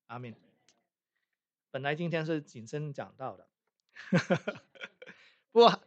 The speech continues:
幸好，幸好我们之前就说，呃，呃，在，要，要，呃，在这个时候飞，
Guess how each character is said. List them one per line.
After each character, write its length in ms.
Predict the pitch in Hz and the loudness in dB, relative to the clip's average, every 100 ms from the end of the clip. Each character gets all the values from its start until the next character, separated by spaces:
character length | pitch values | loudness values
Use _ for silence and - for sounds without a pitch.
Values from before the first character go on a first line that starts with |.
| _ | _
幸 380 | - 294 233 175 | 6 8 8 4
好， 300 | 135 101 - _ | 0 -2 -12 _
幸 260 | - 233 190 | 4 6 6
好 280 | 135 131 - | 4 2 -2
我 140 | 156 | 0
们 240 | 156 180 175 | 4 2 2
之 180 | 214 | -2
前 380 | 202 - 135 160 | -2 0 0 0
就 280 | 180 175 143 | 4 4 4
说， 440 | - 165 156 151 - - _ _ _ | 0 2 4 2 -8 -20 _ _ _
呃， 420 | 120 113 104 110 - _ _ | -8 -8 -8 -14 -20 _ _
呃， 340 | 127 117 107 107 _ _ _ _ | -12 -12 -14 -20 _ _ _ _
在， 280 | - 156 139 - | 0 2 2 -2
要， 320 | 156 156 139 | 2 4 6
要， 220 | 165 143 123 - | 6 6 4 -4
呃， 200 | 120 113 | -10 -2
在 260 | 147 135 - _ | 0 0 -2 _
这 140 | 160 | -2
个 60 | 143 | -2
时 140 | 127 | -2
候 160 | 127 127 | -2 -2
飞， 380 | - 147 139 | -2 -4 -4